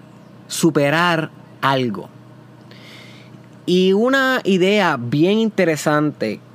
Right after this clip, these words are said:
que he estado contemplando mucho en los últimos días y quisiera que tú también te hagas consciente de esto,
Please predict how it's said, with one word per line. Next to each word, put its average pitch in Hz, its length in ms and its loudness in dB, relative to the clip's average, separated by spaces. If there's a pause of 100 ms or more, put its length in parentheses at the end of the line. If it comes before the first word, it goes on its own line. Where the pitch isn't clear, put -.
que 131 680 0
he 143 80 -4
estado 190 440 0
contemplando 156 760 0
mucho 143 440 -2
en 123 80 0
los 117 120 -2
últimos 139 540 -2
días 120 440 -2
y 135 120 -4
quisiera 160 480 -2
que 170 100 -2
tú 165 120 -2
también 165 340 0
te 156 100 -2
hagas 156 200 0
consciente 147 720 -2
de 120 280 -2
esto, 131 360 -8